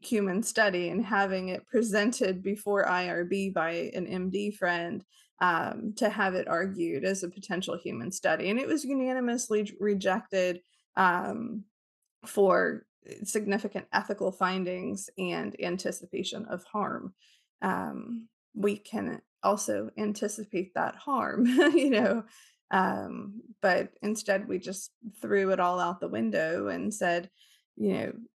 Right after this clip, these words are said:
we, we never got specific about what actually helps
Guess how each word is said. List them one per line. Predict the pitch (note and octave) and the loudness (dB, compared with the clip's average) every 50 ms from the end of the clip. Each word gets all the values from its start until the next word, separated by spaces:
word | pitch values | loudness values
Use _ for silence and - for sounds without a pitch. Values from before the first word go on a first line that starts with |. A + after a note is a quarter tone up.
| _ - | _ -12
we, | - - G3+ G#3+ G#3+ G#2 G3+ G2 G3 G3+ - G2+ G2 F#2+ F#3+ G3+ - - _ _ _ _ - | -8 -6 -2 0 0 0 0 0 -2 -2 -2 -2 -2 -2 -2 -4 -6 -12 _ _ _ _ -6
we | - G#3 G#3+ G#3 | 0 2 2 2
never | G#3 G#3+ G#3+ G#3+ A3+ G#3+ | 4 2 0 0 -2 0
got | G#3+ G#3+ F#3+ F#3+ - - - - | 2 2 4 4 2 0 -4 -6
specific | - - - - G3 G3 - - G3 - - - G3 F#3+ - | -12 -10 -6 -6 -4 -4 -2 -4 -4 -2 -2 -4 -4 -2 -4
about | G3 G3 F3+ D3+ D3+ C#3+ - - _ - | -4 -2 0 0 0 0 -2 -6 _ -14
what | - - - G3 F#3+ G3 F#3+ G3 F3+ - - _ _ - - | -12 -8 -6 -2 2 2 2 2 2 -2 -6 _ _ -6 -6
actually | F3 E3+ F3 F#3+ - - - - A3 A#3 C4 D4 D#4 | -6 -4 -6 -8 -8 -8 -6 -4 -2 -2 0 0 -2
helps | C4 G#3 G3 F#3+ G#3+ - - - - - - - - - | -2 2 2 2 2 0 -2 -10 -14 -12 -10 -10 -12 -14